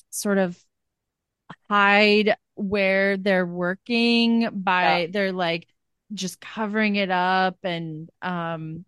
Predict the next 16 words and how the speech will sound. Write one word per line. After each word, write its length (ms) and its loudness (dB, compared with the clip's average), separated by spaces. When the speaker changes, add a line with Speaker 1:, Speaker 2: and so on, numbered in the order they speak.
Speaker 1:
you 160 2
know, 100 2
putting 260 -2
branches 880 0
across 720 -4
the 420 -4
path 400 -4
where 100 -4
they're 200 -2
walking. 1040 0
And 280 -6
it's, 260 -4
it's 220 -2
living 480 4
on 140 -2
the 140 -2